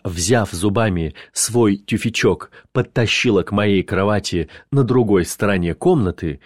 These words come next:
и уснула, и была довольна, что спала не с печкой, а рядом с человеком, это у нее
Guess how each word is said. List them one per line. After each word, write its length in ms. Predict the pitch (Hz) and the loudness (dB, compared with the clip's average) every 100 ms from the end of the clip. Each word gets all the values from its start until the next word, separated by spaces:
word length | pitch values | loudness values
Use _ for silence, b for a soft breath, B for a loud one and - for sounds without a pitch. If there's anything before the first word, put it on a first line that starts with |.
| b _ | b _
и 80 | 123 | 0
уснула, 720 | 95 80 - 170 185 82 65 _ _ _ _ | 0 -2 0 2 2 0 -6 _ _ _ _
и 100 | 143 | 0
была 380 | 110 110 120 110 | 2 4 4 2
довольна, 680 | 92 98 101 123 107 92 - | 0 0 2 2 2 0 -2
что 260 | - - 107 | -4 -2 -2
спала 400 | - 107 110 90 | -2 0 0 0
не 120 | 87 | -2
с 120 | - | -2
печкой, 520 | 170 180 - 92 76 B B - | 2 2 0 -2 -4 B B -2
а 260 | 113 101 - | 0 0 -2
рядом 440 | - 110 98 87 | 0 0 0 -4
с 60 | 76 | -6
человеком, 800 | - 104 85 117 175 101 73 - _ _ _ _ _ _ | -4 -2 0 2 2 0 -6 -10 _ _ _ _ _ _
это 300 | 147 190 135 | 0 2 0
у 160 | - 98 | -2 -2
нее 420 | 87 78 73 65 | -2 -2 -6 -10